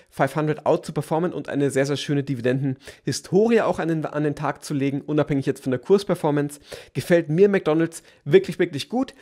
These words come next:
Ähm, man muss natürlich auch immer gute Einstiegspunkte erwischen. Ich würde sie jetzt nicht immer sofort am All-Time-High kaufen, das jetzt auch nicht, aber,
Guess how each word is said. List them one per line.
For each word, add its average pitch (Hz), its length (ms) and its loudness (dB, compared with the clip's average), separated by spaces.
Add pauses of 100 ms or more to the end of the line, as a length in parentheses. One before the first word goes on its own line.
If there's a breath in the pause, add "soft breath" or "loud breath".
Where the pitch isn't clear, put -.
(320 loud breath)
Ähm, 165 600 2
man - 140 0
muss 226 160 2
natürlich 196 220 -2
auch 185 100 -4
immer 185 160 0
gute 185 280 -4
Einstiegspunkte 180 760 -2
erwischen. 202 360 0
Ich 180 140 -4
würde 165 140 -2
sie 175 80 -2
jetzt - 140 -8
nicht 175 280 -4
immer 185 340 2 (160 loud breath)
sofort 165 360 -2
am 147 100 -2
All-Time-High 139 560 -2
kaufen, 165 380 0
das 139 160 0
jetzt - 180 -4
auch 113 180 -4
nicht, 185 300 -4 (280 loud breath)
aber, 214 440 2